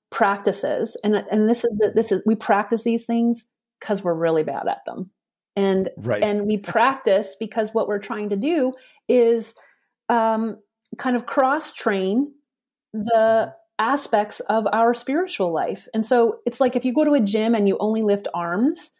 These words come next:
Speaker 1: that's kinda like what we've been doing. It's like we, we, we memorize scripture, we, we take the courses, we learn, learn, learn, we read the commentaries, we, okay,
Speaker 2: Mm-hmm.
Speaker 1: arms,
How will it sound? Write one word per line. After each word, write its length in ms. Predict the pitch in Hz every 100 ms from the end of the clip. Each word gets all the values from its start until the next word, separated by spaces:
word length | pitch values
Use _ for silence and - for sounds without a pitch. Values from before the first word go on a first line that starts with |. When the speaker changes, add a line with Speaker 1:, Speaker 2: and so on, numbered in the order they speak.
| _ -
Speaker 1:
that's 140 | 247
kinda 260 | - 247 254
like 200 | 247 233
what 140 | 220
we've 160 | 202 202
been 120 | 202
doing. 200 | 202 208
It's 100 | 170
like 120 | 180 175
we, 260 | 190 208 -
we, 320 | 202 196 180
we 80 | 170
memorize 480 | 170 165 180 214 226
scripture, 500 | - 302 - 233 - - - -
we, 600 | 185 185 180 180 170 - -
we 280 | 185 175 170 180
take 220 | 190 196
the 60 |
courses, 480 | 214 269 254 254 180
we 100 | 175
learn, 320 | 170 180 190 208
learn, 220 | 214 220
learn, 320 | 240 247 208
we 100 | 170
read 200 | 170 185
the 60 | 202
commentaries, 800 | 240 226 220 214 180 165 165 -
we, 180 | 180 180 _ _ _ -
okay, 400 | - 453 415 214 -
Speaker 2:
Mm-hmm. 240 | 90 87 85 -
Speaker 1:
arms, 520 | 302 254 175 180